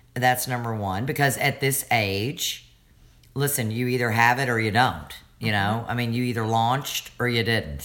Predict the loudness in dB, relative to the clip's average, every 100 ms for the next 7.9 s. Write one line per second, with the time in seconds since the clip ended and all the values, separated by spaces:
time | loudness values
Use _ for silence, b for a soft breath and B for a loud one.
0 | -8 -8 -8 -10 B B _ -2 2 2
1 | 2 2 2 0 -2 -6 -12 -20 -20 _
2 | _ _ -14 -4 -2 2 4 2 0 -2
3 | 2 4 2 0 -4 -2 -2 -2 -4 -10
4 | b b b b 0 2 2 -2 -4 -2
5 | 0 0 0 -4 -4 -2 -2 -2 -2 0
6 | 2 2 0 -6 -14 -16 b b b b
7 | -8 -2 0 2 0 -2 -4 -6